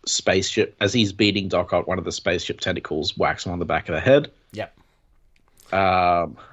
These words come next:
Speaker 1: they don't kill him though, 'cause they
Speaker 2: No.
Speaker 1: just, you know,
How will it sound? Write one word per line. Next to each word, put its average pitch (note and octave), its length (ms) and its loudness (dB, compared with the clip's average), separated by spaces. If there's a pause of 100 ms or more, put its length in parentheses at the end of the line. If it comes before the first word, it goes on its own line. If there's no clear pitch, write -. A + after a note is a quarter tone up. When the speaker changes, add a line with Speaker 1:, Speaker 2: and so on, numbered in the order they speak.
(280)
Speaker 1:
they G#2+ 100 0
don't E3+ 180 0
kill F#2+ 220 -4
him D#2+ 80 -10
though, G#2 220 -12 (420)
'cause C#2+ 340 -12
they D2+ 120 -6
Speaker 2:
No. C3+ 260 -2
Speaker 1:
just, D#2+ 180 -10 (460)
you - 100 -20
know, - 140 -14